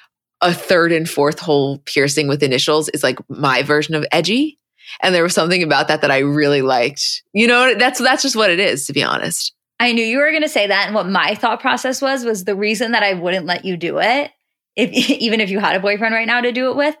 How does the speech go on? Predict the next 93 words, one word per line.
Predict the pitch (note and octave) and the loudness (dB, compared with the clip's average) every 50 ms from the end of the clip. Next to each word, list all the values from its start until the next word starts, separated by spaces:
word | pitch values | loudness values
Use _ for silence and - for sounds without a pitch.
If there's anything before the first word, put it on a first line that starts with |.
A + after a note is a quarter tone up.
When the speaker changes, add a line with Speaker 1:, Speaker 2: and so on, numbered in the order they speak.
| _ _ _ _ _ _ _ _ - | _ _ _ _ _ _ _ _ -2
Speaker 2:
is | - A#3 A3 A3 G3+ G#3 F#3+ - - _ - | 2 2 4 4 2 0 -2 -6 -10 _ -4
because | B3+ B3 - B3+ A3+ G3 G#3 | -4 -4 -2 -2 -4 -2 -4
you | A3+ G#3+ | -4 -2
would | G3 A3 A3+ | 0 0 0
have | A3 G3+ | 0 0
done | F#3+ E3 F3 G3 | 0 0 0 0
it | G3+ B3+ C4+ - - | 0 0 -2 -2 -2
and | E3+ G#3 G3+ | -2 -2 0
you | G3 | 0
would | G3+ G#3+ | 0 -2
have | G#3 G3+ | -2 -2
been | G#3 F#3+ | -2 0
like, | F#3 F#3 - - | 0 -2 -2 -2
"Okay, | - - C#4+ | -2 0 0
I'm | C#4 C#4 | 0 0
just | D4 D#4 D#4 | 0 -2 -2
doing | D4 C#4 C#4+ C#4+ | 0 0 0 0
it | C4+ B3+ | 0 -2
as, | B3+ A#3+ | -2 -4
like, | A#3+ A3 | -4 -4
a | A#3 A#3 | -4 -2
joke. | G3+ G3+ - F3+ | -2 -2 -2 0
Like, | F#3+ G3 G#3 | 0 0 2
I | G#3+ | 2
just | B3 B3+ | 0 0
wanna | D#4 D4+ D4+ | 0 0 0
wear | D4 C#4+ C4 | 0 0 0
it | |
one | A#3+ A3+ A#3 A#3 | 0 0 -2 0
time, | A#3 A#3+ G3+ F#3+ | 0 -2 -2 0
one | G3+ G#3+ A3 G#3+ | 0 -2 -2 -2
time." | G#3+ A3 F#3+ F3 D#3+ E3+ - _ - - - - | 0 0 0 0 -2 -6 -10 _ -20 -14 -4 -2
And | A3+ A#3 | 0 2
then | A#3 A3+ | 2 2
you | A3+ A#3+ | 0 0
would | A#3+ A#3 | 0 0
have | A#3 G#3+ | 0 0
been | A3+ A3+ G#3 | -2 -4 -4
too | - - - A3+ | -4 -4 -2 0
lazy | A3+ G#3+ G3+ G3 F#3 G#3+ G3+ | 0 2 2 0 0 -2 -4
to | G3 G3 | -4 -2
change | - - E3+ E3+ F#3 - | -2 -4 -4 -4 -2 -2
them. | A#3+ A#3+ B3+ B3 | 0 0 0 0
And | A3+ G#3 | -2 -2
we | G3+ G3 | -2 -2
would | G3 G3+ G3 F#3 - | -2 -2 -4 -4 -8
have | - F#3 | -10 -4
been | - G#3+ G3+ | -4 -2 0
going | F#3+ F#3+ G#3 G#3+ | 2 2 2 0
on, | G#3 G3 | 0 -2
like, | F#3+ F3+ F#3 | -2 -4 -2
months | G3 F3+ F3 F3 G3 F#3 - | -2 -2 0 -2 -2 -4 -4
and | G3 F3+ | -6 -4
months. | D#3+ C#3 G3+ B3+ C4 - | -2 0 0 0 0 0
And | B3+ G#3+ | 2 2
I | G#3 | 2
would | G#3+ G3+ | 0 0
have | |
been | G#3+ | -2
like, | G#3+ G#3 G3 G3+ | -2 -2 -2 -4
"You | A3+ | -6
have | F#3+ - - A3+ A3 - - | -6 -2 0 -2 -2 0 -4
to | A3 | -4
take | - A3 G3 F3+ | -2 -2 -2 -2
his | F#3+ F3 | -2 -2
initials | F#3 F#3 G3 - G#3 F3 | -2 -4 -2 -2 -2 0
out | F#3 E3 E3+ | 0 0 0
of | F3 E3 | -2 -4
your | D#3+ - | -4 -4
ear. | - G#3 F#3+ D#3+ | -2 0 0 0
Like, | - F3 F#3 - | 0 -4 -2 -4
this | G#3 G3 - | -4 -4 -4
is | G#3 - - | -4 -4 0
so, | - A3+ | 0 0
like, | A3+ A#3 A#3 A3 G#3 F#3+ - - - - | 0 0 0 -2 -2 -2 -4 -10 -18 -4
you | - A#3 - | -4 -4 -2
can't, | - - C4+ A#3+ A3 G#3 - | 0 0 0 0 0 -2 -2
this | C#4 C4 | -2 -2
is | C4 B3+ | -2 -4
two | - - D#4+ C#4 | -4 -4 -2 0
thousand, | C#4 C4+ C4+ B3 A#3 A3+ | 2 2 2 0 -2 -2
like, | B3+ B3 C4+ A#3 A#3+ | -2 -2 -2 -2 -4
you | B3+ | -6
can't | B3 - F4 D#4 - | -2 0 0 2 2
have | C#4+ C4+ C4 | 2 2 0
this | C4+ C4+ - | 0 -4 -6
two | - - A#3+ | -6 -4 0
thousand | A#3+ A#3+ B3 A#3 A3+ G#3+ | 0 0 0 0 -4 -2
twelve | A#3+ A#3+ A#3 F#3+ | 0 0 0 0
look | G3+ A3 A3 - | 0 -2 -2 -2
in | G#3 F#3 | -2 -2
your | F#3 F#3+ F#3+ | -2 -2 0
ear." | - A#3 F#3 - - G3+ | 0 -2 -2 -2 -4 -10